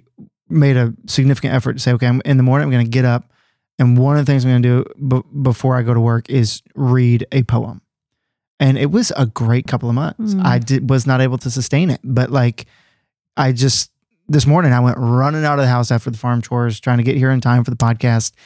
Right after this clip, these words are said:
Speaker 1: And I just felt like I, this started my day off wrong. Like, if I had sat just for three minutes and read a poem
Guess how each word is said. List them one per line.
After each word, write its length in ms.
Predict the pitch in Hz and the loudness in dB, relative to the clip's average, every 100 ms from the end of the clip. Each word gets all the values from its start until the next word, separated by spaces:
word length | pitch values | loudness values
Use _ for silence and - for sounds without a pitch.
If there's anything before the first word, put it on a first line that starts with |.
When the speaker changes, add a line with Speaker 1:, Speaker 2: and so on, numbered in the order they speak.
| _ _ _ - - - | _ _ _ -20 -8 0
Speaker 1:
And 140 | 135 | 2
I 120 | 135 | 2
just 200 | 139 151 | 0 -2
felt 160 | - 127 | -2 0
like 300 | 139 127 - _ _ _ _ _ _ _ | 0 0 -4 _ _ _ _ _ _ _
I, 60 | - - - | -12 -12 -8
this 300 | 160 139 175 | 0 2 2
started 300 | - 156 143 | 0 0 0
my 100 | 127 | 2
day 140 | 120 | 2
off 180 | 123 110 | 2 0
wrong. 240 | 117 107 - | -2 -8 -6
Like, 180 | 143 127 | -4 -2
if 100 | 123 | 0
I 140 | 139 | 0
had 120 | 156 120 | 0 0
sat 340 | 143 139 - - | -2 -2 -4 -12
just 220 | 147 139 | -6 -6
for 80 | - | -4
three 380 | 120 - 135 160 | -8 -4 0 2
minutes 360 | 151 120 123 - | 0 -2 -6 -8
and 140 | 131 143 | -6 -4
read 100 | 127 | -4
a 60 | |
poem 400 | 120 127 135 147 | -4 -4 -4 -8